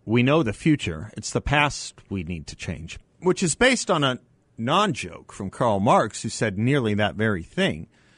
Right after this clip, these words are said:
that the task of the philosopher is to change the past, not understand it, change it. So on to William Buckley. He wa-, he was known as not only the founder and leader of the modern American conservative movement, but,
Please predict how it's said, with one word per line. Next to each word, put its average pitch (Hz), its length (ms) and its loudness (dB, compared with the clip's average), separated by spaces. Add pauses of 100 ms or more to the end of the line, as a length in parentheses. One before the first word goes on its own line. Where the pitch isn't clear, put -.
(180)
that 110 160 -8
the 123 60 -6
task 123 380 0
of 123 60 -4
the 107 80 -4
philosopher 104 640 -2
is 95 280 -6
to 101 460 -6
change 143 640 -6
the 98 100 -8
past, - 580 -12
not 98 220 0
understand 135 720 -2
it, 120 240 -4 (320)
change 113 360 -6
it. - 60 -20 (920)
So 175 180 0
on 170 160 4
to 156 80 4
William 139 260 4
Buckley. 113 320 0
He 208 160 -4
wa-, 233 280 -2
he 196 180 -6
was 180 240 -6
known 254 260 0
as 165 160 -6
not 147 200 0
only 139 220 -2
the 107 100 -10
founder 127 360 2
and 110 140 0
leader 104 260 0
of 98 120 -2
the 95 80 0
modern 95 340 0
American 95 460 -4
conservative 87 600 -8
movement, 87 380 -4
but, - 220 0